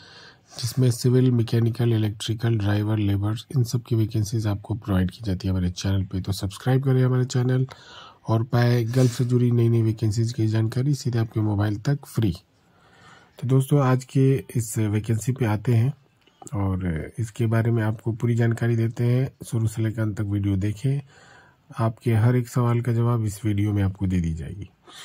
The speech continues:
कंपनी का नाम है गैस अरेबियन कंपनी, इसको जैस अरेबियन कंपनी के नाम से भी जाना जाता है।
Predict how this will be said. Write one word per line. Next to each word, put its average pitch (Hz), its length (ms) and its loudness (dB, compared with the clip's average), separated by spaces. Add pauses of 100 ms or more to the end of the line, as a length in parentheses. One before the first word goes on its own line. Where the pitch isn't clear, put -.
(640)
कंपनी 151 360 8
का 151 100 8
नाम 143 300 8
है 147 260 6 (180)
गैस 131 480 4
अरेबियन 113 520 2
कंपनी, 107 580 2 (440)
इसको 120 280 0
जैस 113 380 2
अरेबियन 104 440 0
कंपनी 107 380 0
के 110 80 0
नाम 101 200 0
से 107 120 -4
भी 104 100 0
जाना 98 240 2
जाता 95 340 0
है। 98 200 -2